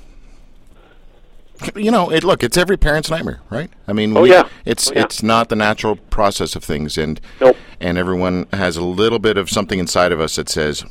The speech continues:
Speaker 1: "What would I do if that happened to me?"
Speaker 2: Yeah. Priscilla was at peace, and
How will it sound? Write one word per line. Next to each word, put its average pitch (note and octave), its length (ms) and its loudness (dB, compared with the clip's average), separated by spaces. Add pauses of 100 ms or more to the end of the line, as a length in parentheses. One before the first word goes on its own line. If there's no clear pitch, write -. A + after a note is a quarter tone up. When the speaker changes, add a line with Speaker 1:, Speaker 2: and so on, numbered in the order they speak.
Speaker 1:
"What E2 280 -4
would G2 180 -2
I F2 160 2
do D#2+ 220 -4
if D#2 120 -4
that D2+ 140 0
happened D2 300 -4
to C#2+ 40 -4
me?" B1 260 -8 (380)
Speaker 2:
Yeah. A2+ 120 2 (1120)
Priscilla F3 640 8 (100)
was D3 400 8 (300)
at C3+ 320 2
peace, D3+ 320 -2 (920)
and B2+ 320 2